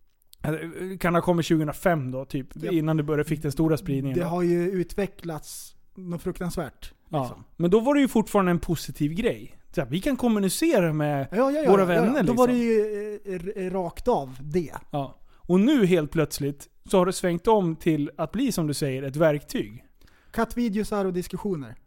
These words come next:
Speaker 1: Ja. Och jag tror att det är mer diskussioner och mer negativa kommentarer om man börjar kika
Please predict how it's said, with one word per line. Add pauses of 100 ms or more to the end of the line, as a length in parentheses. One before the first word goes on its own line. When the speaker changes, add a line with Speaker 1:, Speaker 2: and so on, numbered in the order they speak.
(240)
Speaker 1:
Ja. (920)
Och
jag
tror
att
det
är
mer
diskussioner
och
mer
negativa
kommentarer
om
man
börjar
kika